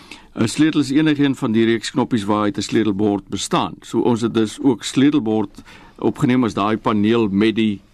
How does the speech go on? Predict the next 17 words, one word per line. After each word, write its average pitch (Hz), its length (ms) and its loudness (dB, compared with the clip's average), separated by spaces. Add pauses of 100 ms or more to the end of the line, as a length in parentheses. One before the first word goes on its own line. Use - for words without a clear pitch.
(140)
individuele 110 540 2
sleutels 113 500 -2
waarop 101 300 -4
jy 104 120 0
kan, 95 280 -4 (440)
kan 104 240 0
tik. - 280 -4 (340)
'n 107 100 2
Mens 110 220 2
moet 127 180 -4
ook 131 140 0
daarop 117 300 0
wys 123 340 0
dat 110 340 -2 (240)
dit 117 240 -2
ook 143 240 2
reeds, 120 500 -2